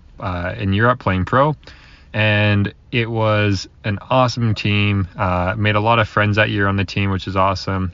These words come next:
Um, unreal coach in, in Stefan and the rest of the staff there. Um,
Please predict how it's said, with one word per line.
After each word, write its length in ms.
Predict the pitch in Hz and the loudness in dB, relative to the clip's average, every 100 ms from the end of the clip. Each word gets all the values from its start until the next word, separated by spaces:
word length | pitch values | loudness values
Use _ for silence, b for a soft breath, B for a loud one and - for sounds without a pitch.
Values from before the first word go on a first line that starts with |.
| - | -6
Um, 540 | 92 90 90 92 92 - _ - - | -2 -2 -2 -4 -6 -10 _ -20 -6
unreal 440 | 120 113 113 120 113 | 0 2 2 2 2
coach 500 | - 104 98 - - 78 - | 2 0 0 -4 -10 -10 -4
in, 240 | 104 101 | -2 -2
in 120 | 101 98 | -2 -4
Stefan 580 | - 98 101 98 98 | -2 -2 2 2 2
and 100 | 95 | 0
the 40 | 92 | 0
rest 220 | 95 90 | 0 0
of 60 | 95 | -4
the 80 | |
staff 400 | 87 95 92 92 | -2 0 2 0
there. 280 | - 95 95 - B B B B B B | -2 -2 -2 -4 B B B B B B
Um, 720 | 98 98 95 95 95 92 95 | -2 0 0 0 0 -2 -4